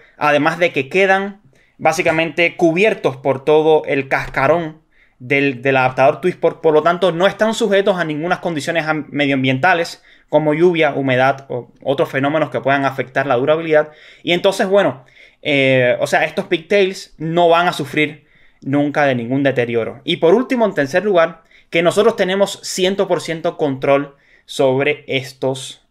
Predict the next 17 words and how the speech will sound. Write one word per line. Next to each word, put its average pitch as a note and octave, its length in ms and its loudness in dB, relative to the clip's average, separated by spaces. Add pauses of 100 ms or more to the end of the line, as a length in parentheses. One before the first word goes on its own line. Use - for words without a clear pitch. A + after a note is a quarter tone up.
(120)
eh, B2 360 -2
pigtails F#3+ 540 -2
y E3 80 -6
la C#3 120 0
calidad C3 400 0
que C#3 120 -2
deben B2+ 260 2
de A#2+ 120 -2
tener. A2 320 -10
Por B2+ 160 2
lo C3 40 0
tanto, D3 220 0
las C#3 120 0
pérdidas C#3+ 380 -2
son C#3+ 380 -6
muy C3+ 480 -4
bajas. A#2 500 -6